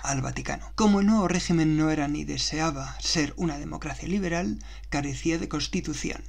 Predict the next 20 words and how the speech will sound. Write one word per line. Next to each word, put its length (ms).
En 160
su 120
defecto 460
se 160
promulgaron 720
a 140
lo 100
largo 240
de 120
la 100
dictadura 680
siete 600
leyes 420
fundamentales, 880
la 160
estructura 460
jurídica 640
del 560
Estado 400
franquista. 640